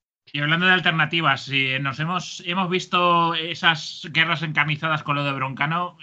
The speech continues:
como para encima pensar en una alternativa del Chiringuito, que es un programa que prácticamente se autogestiona.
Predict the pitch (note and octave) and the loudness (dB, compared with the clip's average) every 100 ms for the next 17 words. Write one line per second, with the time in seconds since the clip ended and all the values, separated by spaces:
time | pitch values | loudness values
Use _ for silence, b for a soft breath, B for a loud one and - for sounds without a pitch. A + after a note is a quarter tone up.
0 | B2+ C3 A#2+ C#3 C3+ A#2+ D#3 D#3 E3 D#3 | -10 -8 -2 0 0 0 -2 -2 -4 -4
1 | E3 D3+ D3 D#3 D3 C#3+ C#3+ C#3 D3 C3+ | -2 -2 -2 -2 -4 -2 -2 -2 -4 -6
2 | C#3 D3+ D#3 E3 D3 C#3+ C#3+ D3 D3+ C3+ | -6 -4 -4 -6 -6 -2 0 2 0 -2
3 | C#3+ D3+ C#3+ C#3+ D3+ C#3+ B2+ A2+ A#2 - | -6 -2 0 0 -2 -4 -6 -4 -6 -2
4 | C#3+ D3+ A#2+ A#2 | 0 2 0 -4